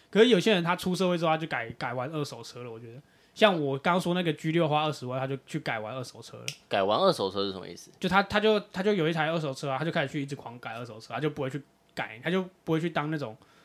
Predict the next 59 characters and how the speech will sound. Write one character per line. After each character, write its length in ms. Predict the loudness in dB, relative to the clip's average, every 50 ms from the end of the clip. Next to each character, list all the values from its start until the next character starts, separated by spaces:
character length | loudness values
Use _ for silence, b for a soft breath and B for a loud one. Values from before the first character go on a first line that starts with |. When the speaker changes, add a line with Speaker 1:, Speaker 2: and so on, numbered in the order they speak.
| b b b b b b _
Speaker 1:
骑 200 | -8 -4 -4 -4
机 160 | -2 -4 -4 -4
车 160 | -2 -2 -2
的 60 | -4
山 160 | -4 -8 -8 -8
道， 120 | -10 -8 -6
他 80 | -6
就 80 | -4 -4
变 140 | -4 -4 -4
成 100 | -4 -2
开 160 | -2 -2 -2
车 160 | 0 -2 -4
的 60 | -4
山 140 | -4 -4 2
道。 80 | 6 8
Speaker 2:
哦， 300 | 8 10 8 8 6 8 8
二 120 | 8 8
手， 140 | 8 6 0 -2 4
二 140 | 4 6 6
手 160 | 6 4 2
汽 240 | 2 2 2 0 0
车。 260 | 0 0 2 2 0 0 -2
Speaker 1:
对， 100 | -2 2
二 140 | 2 2 2
手 140 | 2 0
车， 260 | -4 -4 -4 -4 -4 0
二 80 | 2 2
手 100 | 2 4
汽 80 | 4 4 4 2
车。 120 | 0 -2
Speaker 2:
OK，OK， 140 | -6 -6 -8 -14 -12 -6
了 200 | -4 -4 -2 -2
解。 100 | -2 -4
Speaker 1:
对， 100 | -2 -2
没 140 | 0 0
讲 180 | 2 2 0 0
清 160 | 0 -2 -2
楚， 140 | -4 -6 -10
不 100 | -10 -8
好 80 | -8 -8
意 40 |
思， 60 | -8 -10
不 60 | -8
好 60 | -4
意 40 | -2
思。 60 | -2
Speaker 2:
了 60 | -2
解， 180 | -2 -4 -6 -6
了 160 | -8 -10 -10
解。 160 | -12 -16 -20 -20 -20 _ _ 2
Speaker 1:
就 120 | 4 4
是 80 | 6 8
他 140 | 8 10
会， 160 | 10 10 8 8 4 -4 _ -2
可 100 | 0 2
能 120 | 6 8
会 100 | 8 8
去 100 | 8 6
转， 320 | 2 0 0 0 0 -2